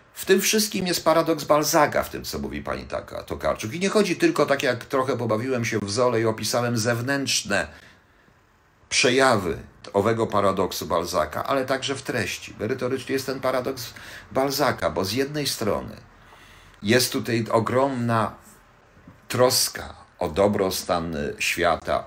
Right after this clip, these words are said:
o dobro natury, ale z drugiej strony widać wyraźnie, że się z tym dobrostanem walczy. Bo nie da się z nim, nie da się go w tym momencie, e, nie da się tego,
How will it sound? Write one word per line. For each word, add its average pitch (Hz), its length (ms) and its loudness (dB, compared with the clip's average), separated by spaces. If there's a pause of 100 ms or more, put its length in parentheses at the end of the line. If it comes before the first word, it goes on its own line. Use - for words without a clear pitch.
(120)
o 80 120 -2
dobro 92 380 0
natury, 76 520 -4
ale 117 160 -2
z 117 40 -6
drugiej 127 280 -6
strony 104 580 -2 (380)
widać 113 360 0
wyraźnie, 107 520 0
że 107 120 -2
się 104 180 -2
z - 60 -8
tym 98 180 -4
dobrostanem 92 600 -4
walczy. 90 720 -6 (1160)
Bo 98 140 0
nie 131 160 0
da 87 140 0
się - 220 -8
z - 120 -16
nim, - 100 -18 (120)
nie 147 220 0
da 101 140 2
się 87 240 -2
go 92 100 0
w - 100 -12
tym 82 180 -4
momencie, 82 500 -4 (420)
e, 85 260 -2
nie 123 160 2
da 104 120 4
się 92 200 -2
tego, 90 400 -2